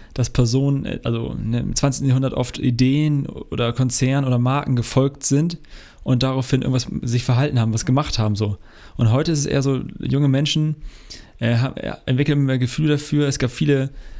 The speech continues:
äh, ungute Skandale so, äh, rund um Firmen, S-,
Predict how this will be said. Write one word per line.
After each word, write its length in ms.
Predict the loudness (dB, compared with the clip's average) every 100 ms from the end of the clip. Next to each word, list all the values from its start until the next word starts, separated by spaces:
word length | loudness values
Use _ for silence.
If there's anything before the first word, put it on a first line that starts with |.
| -8
äh, 220 | -2 0
ungute 560 | -2 0 0 0 0 0
Skandale 580 | 2 0 2 0 0 0
so, 380 | 2 0 -2 -8 -20 _ -6
äh, 340 | -2 -2 -2
rund 220 | 0 0 2
um 100 | 0
Firmen, 540 | 0 2 2 2 0
S-, 240 | -2 -4